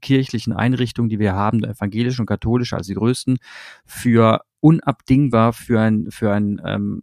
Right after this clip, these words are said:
soziales Leben in Deutschland. Wir haben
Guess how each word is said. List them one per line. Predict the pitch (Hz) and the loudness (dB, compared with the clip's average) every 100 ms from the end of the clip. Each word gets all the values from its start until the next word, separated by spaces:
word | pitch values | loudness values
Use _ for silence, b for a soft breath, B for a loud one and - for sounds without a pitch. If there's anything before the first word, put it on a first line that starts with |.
| - | -14
soziales | - - 107 - - - 117 113 123 123 - | -10 -6 -6 -6 -10 -4 0 2 0 -2 -4
Leben | 110 110 | -2 -2
in | 98 | -2
Deutschland. | 95 92 - 76 - - _ B B B B - | 0 -2 -4 -12 -16 -20 _ B B B B -6
Wir | 104 | -2
haben | 104 127 131 | 0 0 0